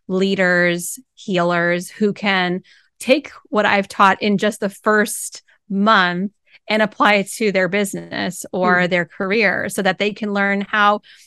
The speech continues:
Speaker 1: to hold these containers, how to set these intentions. Like, I kinda mentioned it a little bit more fluidly on the,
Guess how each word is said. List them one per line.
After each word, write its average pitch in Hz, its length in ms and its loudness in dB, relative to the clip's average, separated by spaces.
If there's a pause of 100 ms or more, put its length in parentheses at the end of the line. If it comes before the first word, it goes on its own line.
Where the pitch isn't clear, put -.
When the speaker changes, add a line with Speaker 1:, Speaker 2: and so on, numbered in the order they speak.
(120)
Speaker 1:
to 240 100 0
hold 294 240 4
these 269 160 0
containers, 196 480 0
how 240 140 0
to 254 80 2
set 285 300 -2
these 330 180 0
intentions. 208 580 0
Like, 208 140 4
I 196 100 4
kinda 233 220 4
mentioned 247 360 0
it 202 200 2 (320)
a 214 100 0
little 214 140 2
bit 208 80 0
more 196 160 2
fluidly 233 480 4
on 185 80 -2
the, 185 160 -4